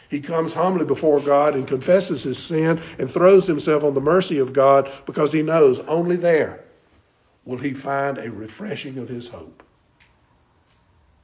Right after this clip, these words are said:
What a revelation. What a freeing of the heart. Upon this revelation, David comes to the second step in dealing with sin in your life.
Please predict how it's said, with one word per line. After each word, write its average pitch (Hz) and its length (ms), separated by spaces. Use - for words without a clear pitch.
What 147 160
a - 20
revelation. 143 580
What 180 160
a 135 80
freeing 208 500
of 160 100
the 151 60
heart. 175 520
Upon 196 320
this 196 200
revelation, 185 720
David 185 380
comes 185 300
to 160 100
the 147 140
second 196 380
step 147 420
in 143 120
dealing 160 300
with 135 140
sin 160 320
in 143 100
your 139 180
life. 117 240